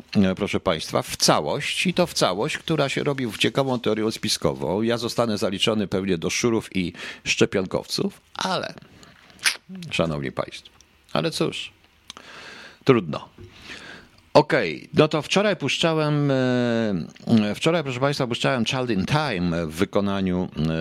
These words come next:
e, Kruka, e, jego zespołu, a teraz puszczę Child in Time w interpretacji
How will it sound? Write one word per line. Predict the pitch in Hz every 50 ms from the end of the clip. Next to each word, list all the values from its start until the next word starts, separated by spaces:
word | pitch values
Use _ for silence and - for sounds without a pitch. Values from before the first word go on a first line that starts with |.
| 82
e, | 82
Kruka, | - - - 110 - - 92 92 131 190 185 - _ _ _ _ _ _ - - - _ - - _ - _ _ _ _ - - 85 85
e, | 87 90 90
jego | 90 85 92 92
zespołu, | 87 90 82 - - 87 76 78 95 113 135 -
a | - 107 110
teraz | - 131 131 135 120
puszczę | - - 120 - - 110 -
Child | - 117 123 117
in | 110 95 85
Time | - - 107 107 113 117 117 113 117 113
w | 92 92
interpretacji | 92 95 107 98 - - 98 90 - 107 101 - - - 104 104 107 104